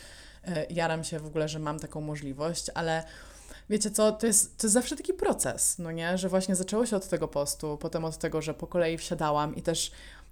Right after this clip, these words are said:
nie nakładam na siebie już tyle presji, ile nakładałam. Po prostu oczekuję od siebie je-, przede wszystkim jednej rzeczy naraz i nie oczekuję od siebie tego, że wsiądę na nowego konia i od razu, nie wiem, pojadę program N klasy, tak? Albo od razu zacznę robić,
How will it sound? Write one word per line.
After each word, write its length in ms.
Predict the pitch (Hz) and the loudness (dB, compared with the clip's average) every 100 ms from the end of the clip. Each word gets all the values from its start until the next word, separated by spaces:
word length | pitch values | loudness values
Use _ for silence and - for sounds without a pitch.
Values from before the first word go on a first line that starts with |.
| - - | -12 0
nie 100 | 190 | 4
nakładam 400 | 190 190 208 208 | 6 6 6 6
na 100 | 208 | 4
siebie 240 | 202 196 185 | 4 4 4
już 120 | 185 | 4
tyle 220 | 190 175 | 2 2
presji, 320 | 170 165 170 | 4 2 2
ile 100 | 156 | 0
nakładałam. 560 | 156 156 165 156 139 143 | 0 -2 0 2 2 0
Po 80 | 151 | -2
prostu 320 | 170 - - | -2 0 0
oczekuję 420 | - - 208 196 | -2 -2 6 6
od 120 | 185 | 6
siebie 260 | - 170 165 | 2 0 0
je-, 220 | 165 185 | 2 2
przede 220 | 190 196 | 2 0
wszystkim 320 | 208 220 208 | 0 0 2
jednej 300 | 190 180 180 | 2 4 4
rzeczy 240 | 170 170 175 | 2 0 0
naraz 420 | 160 165 185 - | 4 4 4 2
i 60 | 180 | 0
nie 120 | 175 | 0
oczekuję 500 | 175 185 185 185 175 | -2 -4 2 6 6
od 120 | 175 | 4
siebie 300 | - 170 165 | 2 2 2
tego, 300 | 170 170 170 | 2 2 2
że 380 | 160 156 151 143 | 4 4 4 2
wsiądę 340 | - 170 165 | 0 -2 -2
na 120 | 165 160 | -2 -2
nowego 340 | 156 156 156 | 0 0 -2
konia 360 | - 165 170 160 | 0 0 2 2
i 60 | |
od 120 | 156 | 2
razu, 260 | 156 160 165 | 4 2 2
nie 160 | 165 139 | 0 0
wiem, 180 | 135 | 0
pojadę 480 | 139 151 147 147 147 | 0 0 2 2 0
program 520 | 147 - 156 151 147 - | -2 -4 -2 0 -2 -2
N 220 | 151 151 | -4 -4
klasy, 420 | 156 143 - 127 | -2 0 0 -2
tak? 260 | 135 139 147 | -2 -4 -2
Albo 200 | 143 147 | -2 -2
od 100 | 147 | 0
razu 280 | 143 147 | 0 0
zacznę 360 | 147 147 - 143 | -4 -4 -4 -2
robić, 360 | 143 120 139 | -2 -4 -10